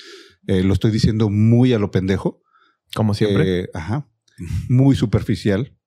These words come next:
Speaker 1: Este, con ese amuleto como que captan la energía o amarran al muerto, por así decirlo, que es la puerta al, a lo demoníaco o al demonio que va a hacer el, el trabajo.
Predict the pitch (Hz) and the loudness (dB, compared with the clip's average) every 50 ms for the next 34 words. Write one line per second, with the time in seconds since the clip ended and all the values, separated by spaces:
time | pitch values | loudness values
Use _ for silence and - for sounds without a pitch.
0 | _ _ _ _ - 104 98 90 87 - - - 101 92 - - 110 104 104 107 | _ _ _ _ -6 -4 -4 -4 -4 -6 -4 -4 -4 -4 -2 0 0 0 2 2
1 | 107 - 123 117 120 120 110 107 107 101 - - - 104 - - 104 98 90 - | 2 2 2 2 2 2 2 2 0 -2 -2 -4 -6 -6 -4 -6 -8 -8 -8 -10
2 | 101 - - 98 - - 117 110 110 107 104 101 101 95 - - - 113 107 104 | -10 -8 -8 -8 -6 -4 -2 -2 -2 -2 -2 -2 -2 0 -2 -2 -2 0 0 0
3 | 101 107 107 104 - - 104 101 95 95 101 101 98 107 107 113 120 117 117 113 | 2 2 0 -2 -2 0 0 0 0 0 0 0 0 0 0 0 -2 -4 -4 -4
4 | 110 107 101 101 98 98 95 92 104 110 104 101 104 101 - - 104 - 110 98 | -6 -6 -4 -4 -2 0 0 0 2 2 2 0 0 -2 -2 -6 -6 -4 -4 -6
5 | 98 90 - - 101 98 92 - - 104 92 104 104 95 - - 95 92 90 87 | -6 -6 -6 -6 -8 -8 -8 -6 -8 -6 -6 -4 -6 -6 -6 -8 -10 -8 -8 -8
6 | - 104 98 87 - 107 101 92 - - - 101 98 98 95 92 90 87 87 90 | -8 -10 -10 -8 -6 -6 -6 -6 -6 -6 -6 -4 -4 -2 -2 -4 -4 -4 -6 -8
7 | 92 92 92 90 90 90 87 90 87 87 85 90 90 90 90 92 98 98 98 - | -10 -10 -8 -8 -6 -6 -6 -6 -6 -4 -4 -2 -2 -2 0 0 0 0 0 0
8 | - 147 - - _ _ _ - - - - - _ _ - 110 101 104 101 98 | 0 -2 -2 -4 _ _ _ -20 -20 -20 -20 -20 _ _ 0 0 0 0 0 -2
9 | 98 98 95 95 95 95 92 98 92 95 101 98 101 107 95 - 104 101 95 113 | -2 -2 -2 -2 -2 -2 -2 -2 -2 0 0 0 0 0 0 0 0 0 0 0
10 | 104 98 101 101 101 101 98 95 92 90 90 87 82 80 78 - _ - - 98 | 0 0 0 0 0 0 0 0 0 -2 -4 -6 -8 -10 -12 -14 _ -10 -6 -6
11 | 92 90 90 85 - - 107 101 101 110 107 151 139 202 240 _ | -4 -4 -4 -4 -2 -2 0 0 0 -2 -2 -2 -4 -4 -4 _